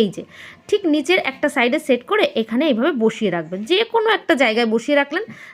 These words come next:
তাহলে শ্যাম্পুটা কিন্তু কখনোই এখান থেকে পড়ে যাবে না। আপনাদের প্রয়োজন মতো এখান থেকে আপনারা নিয়ে ব্যবহার করতে পারবেন। দেখুন, যে কোনো জিনিস, সে এক টাকা হোক, দু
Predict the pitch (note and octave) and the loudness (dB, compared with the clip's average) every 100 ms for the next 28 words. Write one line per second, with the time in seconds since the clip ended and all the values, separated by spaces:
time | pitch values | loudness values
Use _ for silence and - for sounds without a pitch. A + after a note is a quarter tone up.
0 | - C4 F4+ D#4+ D#4+ A#3+ G#3+ A3+ B3 C4+ | -2 0 4 2 2 0 0 -2 -2 -2
1 | C4 D#4 G#3+ - A#3+ D4+ D#4 D#4+ D4+ F4 | -4 0 -2 0 0 0 -2 -4 -4 -4
2 | F4 B3+ B3 B3 F4 F4 - _ - G3+ | 2 2 4 4 2 0 -4 _ -6 -4
3 | A#3+ D#4 F#4+ G4 F4+ F#4+ F#4 D4 A#3+ B3+ | -2 -2 -2 -2 0 0 2 2 2 0
4 | A#3 B3 A3+ A3+ A#3+ A3+ D4+ C#4+ A3 F#3+ | 0 -2 0 0 2 2 2 0 2 2
5 | A3+ G#3 G#3 G3 F#3+ F3 E3+ F3 - - | 2 0 -4 -6 -4 -2 -4 -8 -10 -20
6 | - - F#4 F#4 B3+ C#4+ G4 G4+ C4+ C#4+ | -10 -2 0 0 0 -2 -2 -2 0 0
7 | D#4 - C#4 C4 D#4 B3 - C4 D4+ E4+ | -2 0 0 2 -2 -2 -6 -4 -2 0
8 | B3+ | -2